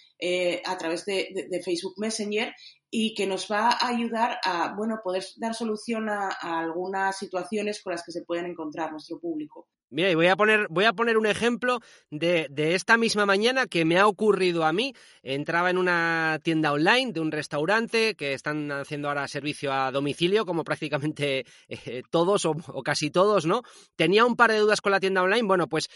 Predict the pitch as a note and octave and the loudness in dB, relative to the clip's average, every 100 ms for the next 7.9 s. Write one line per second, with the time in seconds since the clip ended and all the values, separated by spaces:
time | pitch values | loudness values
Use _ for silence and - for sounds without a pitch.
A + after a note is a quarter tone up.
0 | - - F3+ F3 F3+ A#3 G#3+ G#3+ G#3 F#3+ | -16 -4 0 2 2 0 -2 0 0 0
1 | F#3 - G3 F3+ - E3+ F#3+ F3+ F3+ E3+ | 0 0 -2 -2 -2 0 2 2 0 -2
2 | E3 F3 D#3+ C#3 D#3+ D#3+ E3+ F3+ C#3+ C#3+ | -4 -4 -4 -4 -4 -4 -4 -4 -2 -4
3 | C#3 D#3+ F3+ E3+ E3+ D#3 D#3+ E3 D#3 - | -2 -2 0 -2 -2 -2 -2 -2 -4 0
4 | A#3+ A3 B3+ A3+ - - _ E3 E3 D#3 | 0 0 -6 -8 -16 -20 _ -2 0 0
5 | F3 G3+ A3 G#3 G3 F#3+ G3 F#3+ A#3+ C4+ | -2 0 -2 -2 -2 -2 0 0 0 -2
6 | F3 D3 E3 E3+ E3+ E3 F3+ F3 E3 D#3+ | -4 -4 -2 -2 -2 -2 -2 -2 -2 -2
7 | F3+ E3 D3+ C#3 D3 F#3 G#3 C4 | -2 0 -2 -4 -2 2 4 4